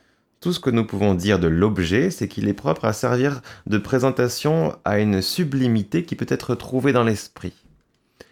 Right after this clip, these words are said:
Car nulle forme sensible ne peut contenir le sublime proprement dit.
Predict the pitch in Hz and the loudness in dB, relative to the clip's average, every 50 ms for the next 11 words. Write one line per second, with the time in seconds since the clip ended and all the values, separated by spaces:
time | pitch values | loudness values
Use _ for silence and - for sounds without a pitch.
0 | _ _ _ _ _ _ - 123 117 117 107 98 98 - 73 104 113 120 135 156 | _ _ _ _ _ _ 2 4 4 6 4 4 2 0 0 0 2 2 4 2
1 | 165 160 139 - - 147 139 131 123 113 104 98 95 - 101 101 98 - - - | 2 2 0 -2 0 0 2 2 4 4 2 2 2 0 0 0 0 -2 -4 -4
2 | 151 170 156 151 135 107 95 110 117 113 107 - 110 - - - 147 139 - 127 | -2 -2 0 2 2 2 2 2 0 0 -2 -4 -6 -4 -2 0 0 2 2 2
3 | 117 120 123 135 151 143 123 110 107 - - - 113 107 117 123 139 147 135 - | 2 2 2 2 0 2 0 0 0 -2 -4 -6 -4 -2 0 2 2 2 0 0
4 | - - 120 110 - - 117 107 104 98 92 85 78 80 - - | -2 -2 -2 -2 0 0 0 2 2 2 2 0 -2 -6 -14 -18